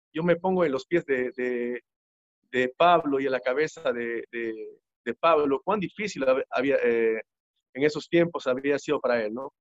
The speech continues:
Porque Jesús le dijo, "Mira, ahora tú vas a predicar la palabra del Señor."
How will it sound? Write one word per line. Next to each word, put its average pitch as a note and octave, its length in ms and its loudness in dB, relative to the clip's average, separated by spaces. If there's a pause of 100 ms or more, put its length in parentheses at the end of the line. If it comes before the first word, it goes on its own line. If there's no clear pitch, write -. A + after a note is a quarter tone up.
(640)
Porque B2 500 2
Jesús D3 220 -8
le D#3+ 100 4
dijo, D#3+ 220 0
"Mira, D#3 340 2
ahora D#3 400 2
tú E3 180 -4
vas E3 260 0
a F3 140 0
predicar B2+ 440 -2
la D3+ 100 2
palabra B2+ 340 2
del A2+ 100 -2
Señor." A2+ 400 -6